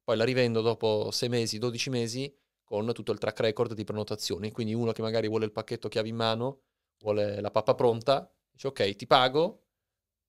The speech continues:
ventimila euro, venticinquemila euro, trentamila euro", si può arrivare anche a centomila euro se sei tipo a Roma, zona Colosseo.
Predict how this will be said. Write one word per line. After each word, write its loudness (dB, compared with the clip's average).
ventimila 2
euro, 8
venticinquemila -2
euro, 2
trentamila 0
euro", 0
si -20
può 0
arrivare 4
anche 0
a -2
centomila -2
euro 2
se -6
sei -2
tipo -6
a 0
Roma, -4
zona -6
Colosseo. -2